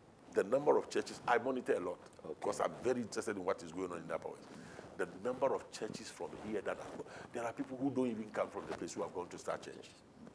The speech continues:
Speaker 1: And
Speaker 2: The
Speaker 1: it's
Speaker 2: heavens
Speaker 1: moving.
Speaker 2: became opened.
Speaker 1: Heavens became open.
Speaker 2: Mm.
Speaker 1: So God used you to do mightily, and the work in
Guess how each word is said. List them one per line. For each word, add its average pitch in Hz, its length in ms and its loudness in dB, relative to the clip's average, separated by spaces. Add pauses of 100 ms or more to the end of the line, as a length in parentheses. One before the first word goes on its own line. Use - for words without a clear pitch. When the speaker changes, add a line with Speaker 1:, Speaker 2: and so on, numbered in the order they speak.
(500)
Speaker 1:
And - 100 0
Speaker 2:
The 95 40 2
Speaker 1:
it's - 120 -8
Speaker 2:
heavens 113 180 8
Speaker 1:
moving. 117 200 2
Speaker 2:
became 104 440 -4
opened. 82 420 -2 (560)
Speaker 1:
Heavens 90 260 -2
became 80 280 -8 (140)
open. - 200 -10 (220)
Speaker 2:
Mm. 85 80 -6 (340)
Speaker 1:
So 131 400 6 (460)
God 165 300 12 (100)
used 107 300 -2
you 98 80 -6
to - 120 -8
do 95 300 -2
mightily, 85 400 -2 (100)
and 131 160 4 (500)
the 113 80 8
work 127 280 8 (140)
in 92 120 -8